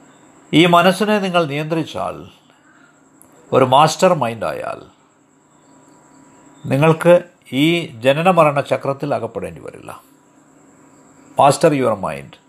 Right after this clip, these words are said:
and be a mastermind. അപ്പോൾ മറ്റൊരു കുട്ടി ചിരിച്ചുകൊണ്ട് പറഞ്ഞു, "ബൃന്ദാവനിൽ നടന്നൊരു സംഭവം ഞാൻ ഓർക്കുകയാണ്.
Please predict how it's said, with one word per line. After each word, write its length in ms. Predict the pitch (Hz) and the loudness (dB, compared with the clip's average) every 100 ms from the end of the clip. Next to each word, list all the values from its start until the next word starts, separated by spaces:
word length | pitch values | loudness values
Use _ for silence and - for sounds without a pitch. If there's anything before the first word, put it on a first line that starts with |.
| _ 107 | _ -14
and 120 | 113 | -14
be 300 | 113 123 143 | -10 -6 -4
a 40 | |
mastermind. 720 | 120 113 - - - - - - _ _ _ _ _ _ _ _ - - _ _ _ _ _ _ _ - - | -4 -6 -8 -14 -12 -14 -16 -20 _ _ _ _ _ _ _ _ -20 -20 _ _ _ _ _ _ _ -18 -4
അപ്പോൾ 220 | 135 127 | 0 2
മറ്റൊരു 320 | 131 131 160 | 2 0 -2
കുട്ടി 360 | 143 127 123 104 | -4 -6 -6 -8
ചിരിച്ചുകൊണ്ട് 460 | 113 113 123 117 104 | -10 -10 -10 -10 -8
പറഞ്ഞു, 360 | - - - - _ _ _ _ _ _ _ _ _ _ _ - _ - _ _ _ _ - | -10 -12 -16 -20 _ _ _ _ _ _ _ _ _ _ _ -20 _ -20 _ _ _ _ -10
"ബൃന്ദാവനിൽ 640 | 117 135 151 170 175 160 | 0 2 6 6 6 2
നടന്നൊരു 320 | 135 123 120 117 | -2 -6 -8 -10
സംഭവം 420 | - 110 110 117 | -12 -10 -10 -10
ഞാൻ 160 | 98 | -12
ഓർക്കുകയാണ്. 600 | 82 85 - 80 78 - | -12 -14 -16 -16 -16 -16